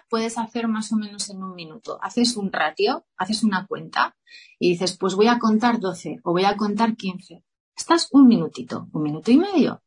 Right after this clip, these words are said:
no más al principio. Luego ya, cuando ya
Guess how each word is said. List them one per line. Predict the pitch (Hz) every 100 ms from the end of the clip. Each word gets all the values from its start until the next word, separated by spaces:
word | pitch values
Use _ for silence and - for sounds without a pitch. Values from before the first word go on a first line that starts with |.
| -
no | 277
más | 220 -
al | 175
principio. | 170 165 170 143 - - _ _ _ _ _ _
Luego | 175 208 262
ya, | 339 370 359
cuando | 160 143
ya | - - -